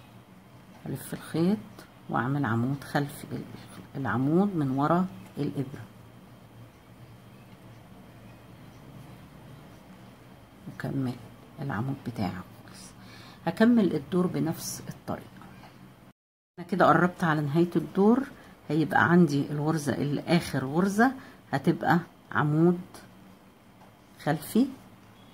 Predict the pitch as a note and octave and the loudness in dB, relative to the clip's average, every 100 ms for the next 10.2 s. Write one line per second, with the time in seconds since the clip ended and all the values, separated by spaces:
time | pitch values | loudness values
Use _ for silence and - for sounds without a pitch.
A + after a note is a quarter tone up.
0 | - - - - C3 D#3 A3 - - - | -20 -20 -16 -10 -2 0 0 -4 -20 -20
1 | - - - - - - - - - - | -20 -20 -20 -20 -20 -20 -20 -20 -20 -20
2 | - - - - - - - - - - | -20 -20 -20 -20 -20 -20 -20 -20 -20 -20
3 | - E3+ D#3+ G3+ A#3 F#3+ E3 E3 D#3+ E3 | -10 -4 4 8 8 6 4 2 6 6
4 | C#3 C#3 D#3+ F3 - C#3 - E3 - - | 4 2 4 2 -2 -6 -2 -2 -2 -12
5 | - - - - - - C#3 F3 D#3 C#3 | -12 -16 -20 -12 -8 -6 0 2 2 -2
6 | - - - - - - - - - - | -10 -20 -20 -20 -20 -20 -20 -20 -20 -20
7 | - - D3+ D3 C3+ B2+ A#2 - - - | -16 -12 0 2 2 0 -6 -16 -20 -20
8 | - - B2+ B2+ B2 C#3+ C3+ C3+ - D3 | -20 -12 -6 -4 -2 -2 -4 -6 0 4
9 | G3+ B3 C#3+ C#3 B2 - C3 - - G3 | 6 4 2 -2 -6 -6 -8 -2 4 6
10 | B3+ | 6